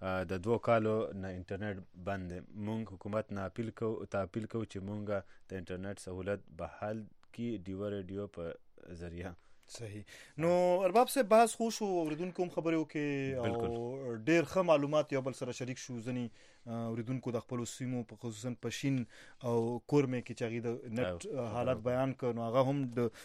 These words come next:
Speaker 2: پام وړ، اه، یو ستونزه ده چې باید ورته چارواکي پام وکړي. خو زموږ موضوع د انټرنیټ په هکله شعور خورول وو.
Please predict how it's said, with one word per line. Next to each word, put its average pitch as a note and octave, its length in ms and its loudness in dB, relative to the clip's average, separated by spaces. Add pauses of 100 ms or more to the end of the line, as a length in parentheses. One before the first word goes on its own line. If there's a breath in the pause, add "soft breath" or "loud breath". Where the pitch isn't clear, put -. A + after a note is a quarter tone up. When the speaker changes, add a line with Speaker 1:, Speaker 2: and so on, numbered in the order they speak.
(180 loud breath)
Speaker 2:
پام D3+ 280 10
وړ، D3+ 420 10
اه، B2+ 280 2
یو A#2+ 320 0
ستونزه D#3+ 340 4
ده D3 140 6
چې - 100 -2
باید A#2+ 260 2
ورته A#2+ 200 -2
چارواکي A#2 380 -2
پام B2 240 0
وکړي. B2+ 200 -4
خو E3 280 6 (280 soft breath)
زموږ C3 220 -2
موضوع B2+ 280 -2
د C3 80 -4
انټرنیټ B2 360 -4
په A#2+ 160 0
هکله B2 200 -2
شعور C3 220 -2
خورول D3 360 2
وو. E3 180 6